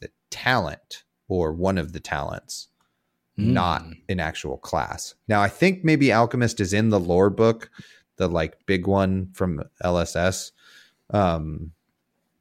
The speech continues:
Speaker 1: so maybe that just means it is a confirmed class,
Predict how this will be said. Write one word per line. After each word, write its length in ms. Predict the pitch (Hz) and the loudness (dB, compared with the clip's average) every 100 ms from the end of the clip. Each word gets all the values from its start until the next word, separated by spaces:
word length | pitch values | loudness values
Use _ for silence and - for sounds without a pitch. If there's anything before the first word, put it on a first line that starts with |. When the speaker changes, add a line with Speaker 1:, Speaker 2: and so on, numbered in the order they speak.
| - - | -14 -14
Speaker 1:
so 320 | - - 87 82 | -8 0 0 2
maybe 300 | 92 82 80 | 0 0 0
that 260 | 78 - | 0 -2
just 220 | - 71 | -6 -6
means 240 | 87 78 78 | -6 -4 -6
it 100 | 65 | -6
is 220 | 76 80 | -6 -6
a 80 | 82 | -10
confirmed 640 | - 71 - 76 87 - | -12 -12 -8 -6 -8 -12
class, 640 | - 80 73 90 120 - | -8 -4 -2 -2 -4 -8